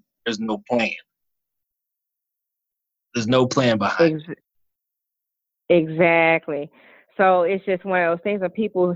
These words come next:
Speaker 2: first hear the title, they're like, "Dang, you just telling everybody to quit their jobs?" Like, come on now. You can't just be encouraging unemployment out here. But it's really, if you, you know, kinda look at it, if you dig deeper, I'm actually giving some direction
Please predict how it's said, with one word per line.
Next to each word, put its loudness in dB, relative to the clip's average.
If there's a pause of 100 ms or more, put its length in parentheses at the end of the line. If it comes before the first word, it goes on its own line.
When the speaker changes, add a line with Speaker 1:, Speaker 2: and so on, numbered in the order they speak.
(120)
Speaker 2:
first 0
hear 2
the 0
title, 0
they're 4
like, 0
"Dang, 2
you -6
just -6
telling 2
everybody 0
to -10
quit 0
their 6
jobs?" -2
Like, 0
come -4 (200)
on 2
now. -2
You -6 (100)
can't 0
just 0 (380)
be 4
encouraging 2
unemployment 0
out 0
here. -2 (280)
But -4
it's -20
really, 4
if -4
you, -6 (160)
you 2
know, 4 (100)
kinda 2
look 2
at 4
it, 6
if 0
you -8
dig 4
deeper, 0
I'm 2
actually -4
giving 2
some -2
direction 0